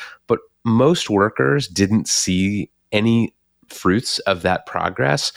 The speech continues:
for fifty years. And that's, you know, in, in that time, that's a whole lifetime. Um, it's certainly a whole career. And so I,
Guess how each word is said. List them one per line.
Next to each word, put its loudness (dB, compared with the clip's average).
for -2
fifty -6
years. -6
And 2
that's, -2
you 2
know, 4
in, 0
in 0
that -2
time, 0
that's -2
a -4
whole 0
lifetime. -4
Um, 2
it's -2
certainly 0
a 4
whole -2
career. 2
And -4
so 4
I, 0